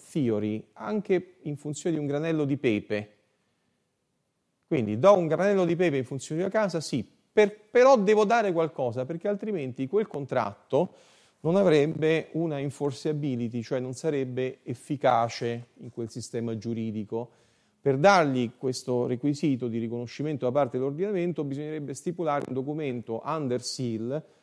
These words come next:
che è un documento che ha una forma particolare. Nasce così la consideration nel diritto inglese,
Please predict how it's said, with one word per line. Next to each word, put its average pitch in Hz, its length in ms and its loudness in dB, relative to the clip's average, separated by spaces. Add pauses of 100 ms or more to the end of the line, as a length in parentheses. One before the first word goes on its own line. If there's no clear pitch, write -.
(220)
che - 120 -8
è 131 40 0
un 135 60 -2
documento 135 480 0
che 120 80 -4
ha - 20 -2
una 120 100 -4
forma 117 280 -4
particolare. 110 720 -4
Nasce 151 320 -8
così 160 240 -4
la 117 100 0
consideration 104 720 -8
nel 101 120 -10
diritto 101 340 -8
inglese, 95 520 -8